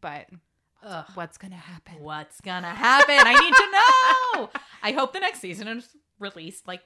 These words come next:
Speaker 2: tomorrow.
Speaker 1: Yeah, that'd be really, wouldn't that be great? I mean, that, it doesn't take long to film a show, right?
Speaker 2: They're
Speaker 1: Like, it's
Speaker 2: filming
Speaker 1: like
Speaker 2: season two right now.
Speaker 1: Pieces of
Speaker 2: I'm
Speaker 1: my heart.
Speaker 2: obsessively
Speaker 1: Do you think,
Speaker 2: stalking
Speaker 1: like,
Speaker 2: it.
Speaker 1: do you think we could go and see what they're doing?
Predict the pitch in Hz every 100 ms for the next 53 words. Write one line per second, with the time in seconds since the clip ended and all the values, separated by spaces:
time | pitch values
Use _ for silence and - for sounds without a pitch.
0 | - 285 359 247 - - 539 285 262 392
1 | 403 233 285 494 622 - 185 233 262 277
2 | 285 - 320 403 415 370 269 214 214 214
3 | 185 170 - 196 170 190 170 - 190 -
4 | 285 _ 240 233 196 302 349 392 359 302
5 | 302 262 277 240 202 202 202 180 160 139
6 | 156 _ - - - 180 170 185 175 165
7 | 160 - - 190 - - 269 247 226 381
8 | 427 494 494 466 - 277 135 240 285 311
9 | 330 427 190 165 - 320 _ _ 226 190
10 | 202 202 214 156 208